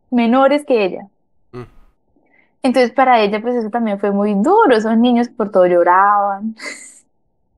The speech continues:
Speaker 1: Que no, entonces, pues, fue duro,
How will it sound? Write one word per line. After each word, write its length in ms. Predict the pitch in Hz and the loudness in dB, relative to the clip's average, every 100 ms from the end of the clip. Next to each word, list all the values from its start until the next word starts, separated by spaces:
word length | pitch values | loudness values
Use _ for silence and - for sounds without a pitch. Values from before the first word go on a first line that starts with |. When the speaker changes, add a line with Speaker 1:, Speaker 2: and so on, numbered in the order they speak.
| _ _ _ - - - - - - | _ _ _ -18 -16 -16 -18 -10 -2
Speaker 1:
Que 120 | 349 | 0
no, 260 | 302 247 - | 0 -2 -6
entonces, 500 | - 262 254 247 233 _ - | -6 -2 -2 -2 -4 _ -2
pues, 220 | 262 247 | -2 2
fue 160 | 240 226 | 2 2
duro, 320 | 302 370 | 4 2